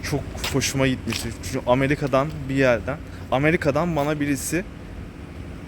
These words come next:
mesaj atıyor ve bu yapıyı merak ediyor. Çok hoşuma gitmişti. Onu da hatta koyayım.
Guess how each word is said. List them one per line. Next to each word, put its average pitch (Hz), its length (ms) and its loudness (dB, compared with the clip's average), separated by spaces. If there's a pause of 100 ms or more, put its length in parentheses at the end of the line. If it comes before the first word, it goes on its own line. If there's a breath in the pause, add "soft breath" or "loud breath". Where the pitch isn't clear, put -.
(220)
mesaj 139 320 2
atıyor 143 320 0
ve 147 200 4 (260)
bu 143 60 2
yapıyı 143 340 2
merak 143 360 2
ediyor. 123 360 0 (720)
Çok 156 240 -2
hoşuma 151 280 0
gitmişti. 113 440 0
Onu 131 160 6
da 131 100 8
hatta 127 280 0
koyayım. 117 400 2